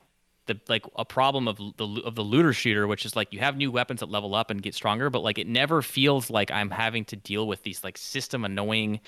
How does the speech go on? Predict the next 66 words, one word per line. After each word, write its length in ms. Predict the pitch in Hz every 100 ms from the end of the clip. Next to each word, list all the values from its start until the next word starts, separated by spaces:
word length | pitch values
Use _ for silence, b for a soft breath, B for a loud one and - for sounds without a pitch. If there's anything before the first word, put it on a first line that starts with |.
| b b
problems. 640 | - 104 104 123 139 139
And, 160 | - 110
like, 180 | 104 -
the 80 | 107
weapon 300 | 127 147 139
progression, 460 | 120 120 113 123
like, 200 | 110 -
is, 160 | 107 101 -
is, 220 | 101 - _
is 280 | 117 95 - _
done 220 | - 113 113
in 80 |
a 40 | 107
way 200 | 101 101
that 280 | 95 - -
doesn't, 340 | 113 117 -
the 60 | -
power 280 | - 135 147
creep 260 | - 160
isn't 180 | 120 113
so 160 | - 107
high. 440 | 110 101 120 180 - B B
Like, 80 | -
a 60 | 117
looter 180 | 160
shooter, 240 | 196 175 147
if 160 | -
you 80 | 123
go 160 | 120 123
play, 240 | - 131
like, 160 | 110 -
three 140 | 123
levels 160 | 110 104
without 360 | 104 101 - 87 -
upgrading 220 | 117 110
your 100 | 92
gun, 240 | 101 104
like, 120 | 92
you're 100 | 92
gonna 80 | 101
have 60 | 95
to 40 |
deal 160 | 98 95
with 80 | 90
this, 160 | 90
like, 140 | 90 92 _
doing 180 | 110 95
no 140 | 95 92
damage 380 | 82 78 -
and 120 | - -
spongy 380 | - 101 95
enemies. 260 | 95 95 85 B B
This 120 | 131
game 220 | 196 196 131
never 300 | 123 139 117
feels 500 | - 123 131 139 104
like 220 | 87 -
that, 300 | 92 87 -
and 140 | 117 110
I'm 100 | 117
really 160 | 160
impressed 380 | 127 - 127 135
that 100 | 117
they've 160 | 104 -
solved 380 | 113 113 110
that 280 | 95 92 -